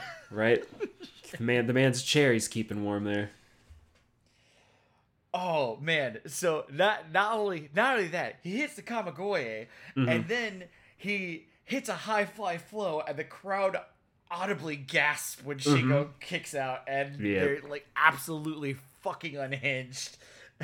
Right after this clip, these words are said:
Speaker 1: And this is, like, thirty minutes into the match. But it was like, he kicked out, and I was like, "Ooh," and I hear the eyes
Speaker 2: Yeah.
Speaker 1: go, "Oh!"
Speaker 2: <laughs> I, I was,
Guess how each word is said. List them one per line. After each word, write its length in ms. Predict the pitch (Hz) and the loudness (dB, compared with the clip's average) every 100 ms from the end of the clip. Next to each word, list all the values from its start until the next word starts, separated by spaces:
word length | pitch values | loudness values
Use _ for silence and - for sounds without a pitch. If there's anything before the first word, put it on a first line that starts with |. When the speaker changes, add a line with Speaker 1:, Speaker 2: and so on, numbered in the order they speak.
| 135 - 135 - | -10 -10 -8 -4
Speaker 1:
And 100 | 170 | -4
this 200 | - 202 | -2 -4
is, 180 | 170 170 | -4 -6
like, 180 | 185 - 180 | -8 -8 -8
thirty 280 | 175 160 | -6 -6
minutes 340 | 147 147 143 139 | -4 -4 -4 -8
into 120 | 135 | -8
the 80 | 120 | -6
match. 400 | 120 120 110 - - - - | -4 -4 -6 -12 -20 -18 0
But 140 | 160 175 | 4 4
it 100 | 165 | 2
was 100 | 135 | -4
like, 200 | 135 - - | -6 -6 -10
he 140 | - 220 | -4 -2
kicked 260 | 233 214 | -2 -2
out, 160 | 214 220 | 0 2
and 80 | 196 | 2
I 20 | |
was 120 | 160 | 0
like, 160 | 156 - - - | -2 -4 -10 0
"Ooh," 300 | 285 330 240 | 4 6 6
and 140 | 160 | 8
I 100 | 160 | 8
hear 160 | 165 190 | 8 6
the 140 | 170 | 4
eyes 220 | 160 - | 4 2
Speaker 2:
Yeah. 40 | - | 4
Speaker 1:
go, 180 | 156 139 - 208 170 | 2 2 -2 -2 2
"Oh!" 800 | 170 269 294 294 302 285 254 - - - - | 10 10 12 12 12 12 10 6 -18 -16 0
Speaker 2:
<laughs> 360 | 156 160 160 156 - 190 208 202 190 | 6 8 8 6 -2 0 0 0 0
I, 160 | 101 330 | 8 10
I 180 | 127 165 | 10 10
was, 160 | 170 | 8